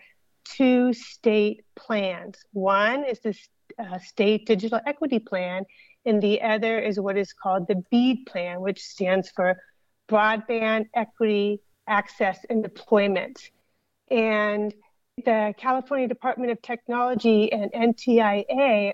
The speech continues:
are overseeing the development of the plan. In order to get these plans right and to make sure the funds head to where they are needed, the state of California needs to collect information. They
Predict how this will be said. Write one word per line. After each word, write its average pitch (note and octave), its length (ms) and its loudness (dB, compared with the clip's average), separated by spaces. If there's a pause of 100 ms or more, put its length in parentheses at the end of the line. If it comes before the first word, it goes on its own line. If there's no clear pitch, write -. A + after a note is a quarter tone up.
(120)
are G3+ 320 0 (220)
overseeing A#3+ 960 0
the G#3 100 0
development G3+ 600 0
of G3 120 -4
the G3+ 180 -4
plan. A3 460 -6
In G#3+ 140 0
order C4+ 260 2
to D#4 80 0
get C4+ 220 -2
these C4 240 0
plans B3+ 420 0
right A3 580 0 (300)
and G#3+ 80 2
to G#3+ 60 4
make A3 240 -2
sure A#3 240 -2
the G#3 120 -4 (240)
funds A3+ 480 -2
head A3 540 -4 (540)
to A#3+ 180 -2
where A3+ 320 2
they G#3+ 160 0
are F#3+ 140 -2
needed, G3 760 0 (560)
the A#3 80 -6
state B3 540 0
of B3 140 -2
California A#3+ 640 -2
needs G#3 280 -2
to A3 140 -4
collect G3 440 -8 (220)
information. G3 840 -8
They F#3 160 -10